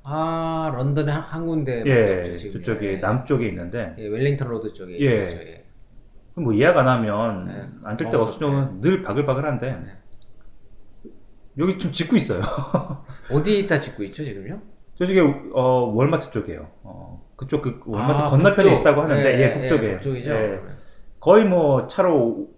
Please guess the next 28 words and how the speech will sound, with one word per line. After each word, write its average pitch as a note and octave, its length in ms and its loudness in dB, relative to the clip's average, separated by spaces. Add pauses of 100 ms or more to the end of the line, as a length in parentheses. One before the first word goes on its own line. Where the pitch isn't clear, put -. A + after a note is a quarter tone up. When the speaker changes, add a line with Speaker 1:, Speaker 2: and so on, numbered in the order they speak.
(280)
Speaker 2:
오 C#3+ 100 2
분 C#3+ 120 2
거리, A#2 160 2 (100)
이제는. A2+ 360 -4
<laughs> - 340 4
Speaker 1:
야, - 300 8
그러면은 D#3+ 520 4
사실 F#3 400 2
Speaker 2:
네. G#2+ 120 4
Speaker 1:
월마트 F3 440 0
있는데, D3 500 0
뭐 C3 160 -2
이거 D#3 180 -2
방송 D3 240 -4
들으신 D#3+ 280 -6
분은 C#3+ 280 -4
뭐 A#2 420 -4
Speaker 2:
네. - 120 -12
Speaker 1:
감이 C#3+ 240 0
안 A#2+ 440 -8
오시겠지만, - 520 -2
Speaker 2:
<laughs> C3+ 380 -2
Speaker 1:
사실 F#3 220 -4
월마트 D3+ 420 0
있는 C3+ 280 -2
그 - 120 -10
북쪽은 B2 760 -4
Speaker 2:
예. F2 320 -8